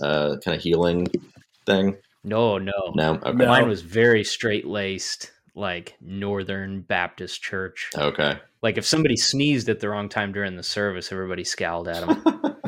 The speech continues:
Speaker 1: <laughs>
Speaker 3: Yeah, mine wasn't either, but I, I found that in college, uh, and kinda got on that path for a little bit, not in, like, an extreme way,
Speaker 1: Mm-hmm.
Speaker 3: uh, but
Speaker 1: Charismatic.
Speaker 3: just enough to, like, just kinda wave like a tree in the wind.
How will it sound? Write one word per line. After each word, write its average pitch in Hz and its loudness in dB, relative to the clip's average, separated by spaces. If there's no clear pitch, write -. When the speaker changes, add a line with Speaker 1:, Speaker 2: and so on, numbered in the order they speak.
Speaker 1:
<laughs> 170 0
Speaker 3:
Yeah, 165 4
mine 185 2
wasn't 247 4
either, 208 2
but 165 2
I, 175 -2
I 170 -2
found 196 2
that 165 -2
in 151 -2
college, 143 0
uh, 120 -6
and 123 -6
kinda 127 -6
got 123 -4
on 135 2
that 135 0
path 131 2
for 135 4
a 127 8
little 139 6
bit, 151 4
not 151 -4
in, 151 2
like, 143 4
an 131 2
extreme 131 0
way, 151 4
Speaker 1:
Mm-hmm. 135 -6
Speaker 3:
uh, 120 -2
but 117 0
Speaker 1:
Charismatic. - 2
Speaker 3:
just 190 -2
enough 151 2
to, 147 4
like, 127 4
just - -8
kinda 143 4
wave 131 4
like 127 4
a 120 -6
tree 135 4
in 127 2
the 123 2
wind. 123 4